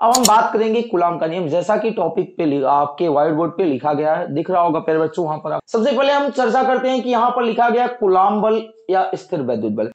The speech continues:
जो कलाम के नियम को हम लोग पढ़ने चल रहे हैं प्यारे बच्चों, वहां पर हम उसे स्थिर वैद्युत बल भी कहते हैं,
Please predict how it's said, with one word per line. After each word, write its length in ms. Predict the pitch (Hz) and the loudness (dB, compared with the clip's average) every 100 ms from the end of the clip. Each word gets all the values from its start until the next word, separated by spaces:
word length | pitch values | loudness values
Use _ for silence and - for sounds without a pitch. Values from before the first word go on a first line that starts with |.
| 156 | -2
जो 120 | 208 | -2
कलाम 440 | 214 240 262 285 | 2 4 4 2
के 100 | 262 | 0
नियम 240 | 269 269 262 | 0 0 0
को 100 | 247 | 2
हम 60 | |
लोग 200 | 254 247 | 2 2
पढ़ने 280 | 233 226 233 | 0 2 2
चल 180 | 226 208 | 0 0
रहे 160 | 208 | 2
हैं 160 | 214 214 | 0 -2
प्यारे 200 | 214 202 | -2 0
बच्चों, 460 | 196 196 220 - 269 | -2 -2 -4 0 2
वहां 300 | 190 240 294 | 4 4 4
पर 220 | - 269 - | 4 2 0
हम 160 | 170 220 | -2 0
उसे 360 | 233 247 247 214 | 2 2 2 0
स्थिर 300 | 208 - 220 | -2 0 0
वैद्युत 360 | 175 180 196 | 2 0 0
बल 220 | 160 160 175 | 0 0 2
भी 160 | 196 | 0
कहते 340 | 185 185 180 180 | 0 -2 -2 -4
हैं, 200 | 185 | -4